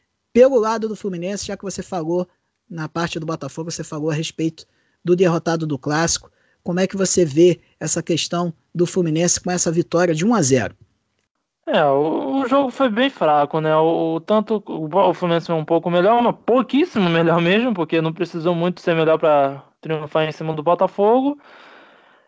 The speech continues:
Speaker 2: É, foi um jogo muito sonolento, bem ruim.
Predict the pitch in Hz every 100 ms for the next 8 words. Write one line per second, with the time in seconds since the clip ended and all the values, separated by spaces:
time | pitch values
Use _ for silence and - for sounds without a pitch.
0 | _ 147 147 147 143 139 214 180 208 190
1 | 156 156 196 226 202 165 139 - 156 151
2 | 139 131 143 160 160 170 156 139 139 123
3 | 143 208 185 151 143 151 165 180